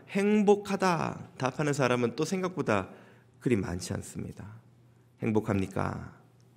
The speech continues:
물어보면, "아유, 뭐가 행복인지 모르겠습니다. 왜 이렇게 사는 게 힘이 드는지.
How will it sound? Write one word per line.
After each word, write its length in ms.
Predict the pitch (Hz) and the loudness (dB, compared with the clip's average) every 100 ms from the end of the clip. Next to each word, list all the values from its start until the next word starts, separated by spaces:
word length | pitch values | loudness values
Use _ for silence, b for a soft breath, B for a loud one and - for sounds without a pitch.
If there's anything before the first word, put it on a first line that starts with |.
| _ | _
물어보면, 760 | - 110 107 92 92 92 92 92 - - b b b b b b b | -6 0 0 0 -4 -4 -6 -12 -18 -20 b b b b b b b
"아유, 220 | - 156 104 92 | -6 -4 -4 -8
뭐가 260 | 90 92 104 | -6 0 2
행복인지 480 | 110 107 107 104 104 | 2 2 2 0 0
모르겠습니다. 1000 | 104 95 101 98 101 98 95 - 98 - | -2 -2 -2 -4 -6 -8 -8 -10 -12 -6
왜 140 | - | 0
이렇게 180 | 117 110 | 2 0
사는 280 | 107 110 113 | -2 -2 0
게 80 | 113 | -2
힘이 300 | 113 123 120 | -2 0 0
드는지. 640 | 110 104 101 - 90 101 | 0 0 -4 -8 -10 -12